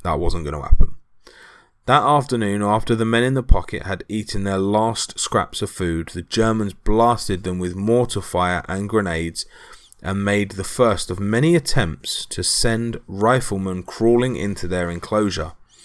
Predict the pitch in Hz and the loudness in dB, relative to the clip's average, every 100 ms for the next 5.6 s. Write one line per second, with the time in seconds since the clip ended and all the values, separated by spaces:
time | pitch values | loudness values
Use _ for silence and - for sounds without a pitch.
0 | - - - - - - 131 135 - 135 | -20 -18 -18 -20 -10 2 2 4 2 2
1 | - - 123 - 127 123 113 107 - 104 | 2 4 4 4 -2 -2 0 -2 0 -2
2 | 104 104 - 117 113 101 98 98 98 101 | 0 -2 -2 -2 0 0 0 0 0 -2
3 | - 107 101 131 - 95 92 90 - 87 | 0 -2 0 -2 0 0 -2 -6 -6 -2
4 | 87 87 - - _ - 76 113 90 127 | -2 -4 -8 -20 _ -2 2 2 2 0
5 | 156 - - 85 85 101 | 0 -2 -6 -4 -4 -6